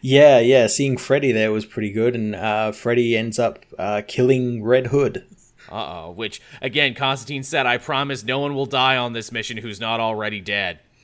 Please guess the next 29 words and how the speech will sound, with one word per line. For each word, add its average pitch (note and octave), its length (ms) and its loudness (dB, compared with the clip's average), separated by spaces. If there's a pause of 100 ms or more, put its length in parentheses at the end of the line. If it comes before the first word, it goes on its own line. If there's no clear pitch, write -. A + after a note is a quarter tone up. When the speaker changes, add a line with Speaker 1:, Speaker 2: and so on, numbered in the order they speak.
(580)
Speaker 1:
Well, D#3 80 6
I, B2 140 2
and D3+ 240 0
again, C#3 340 4
he, B2 340 -4
he C#3 200 -2
killed D3+ 340 -2
himself C3+ 720 0
by G#2+ 300 -2
trying B2 380 -6
to B2 100 -6
have A#2 280 -4
a G#2 120 -2
happy A#2+ 600 -4
marriage A#2 680 -2
with G#2+ 340 -6
Rose A2 320 -2
Wilson. A2+ 540 0 (320)
He A#2+ 120 -6
did B2 200 4
it D3 140 2
to D3+ 160 2
himself D3+ 360 0
in C3+ 160 2
a B2 60 0
Tom C3+ 320 -2
Taylor C#3+ 340 0
book. A2 300 -4
<laughs> - 100 -8